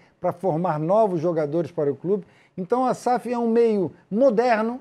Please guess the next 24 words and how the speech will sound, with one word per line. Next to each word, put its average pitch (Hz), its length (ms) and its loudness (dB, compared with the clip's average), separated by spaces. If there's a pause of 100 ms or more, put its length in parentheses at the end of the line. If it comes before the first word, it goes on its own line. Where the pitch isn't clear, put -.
empresarial, 214 880 2 (220)
de 190 140 -2
mercado, 220 600 2
de 202 160 -2
business, 208 640 0 (320)
para 240 300 2
viabilizar 196 880 2 (240)
os 185 160 -6
clubes 196 340 -2
de 175 80 -4
futebol, 208 460 0
que 202 120 -8
notadamente 233 720 -4 (100)
tinham 233 340 -2
administrações 190 960 -6 (380)
arcaicas, 147 720 -2
antigas, 143 760 -2 (320)
apaixonadas, 170 1040 0 (220)
e 226 80 -10
que 233 140 -4
não 226 240 2
eram, 208 340 4 (300)
eh, 147 160 -2
tecnicamente 180 1040 -2